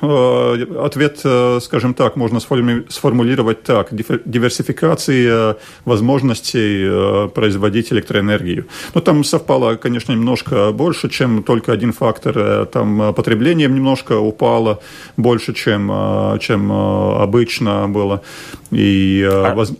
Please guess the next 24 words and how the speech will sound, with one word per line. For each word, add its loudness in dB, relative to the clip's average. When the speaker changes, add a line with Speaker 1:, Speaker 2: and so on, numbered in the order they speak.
Speaker 2:
а -2
что -4
с -6
производителями, 0
м, -4
электроэнергии, 0
которые 0
вот, 0
э, 2
вынуждены 0
были, 2
им 0
п-, -2
пришли 0
и 0
сказали, 0
что: -8
"Ребята, 0
мы 0
вас 2
Speaker 1:
Мгм. 2
Speaker 2:
отключаем 0
от -2
рубильника"? -8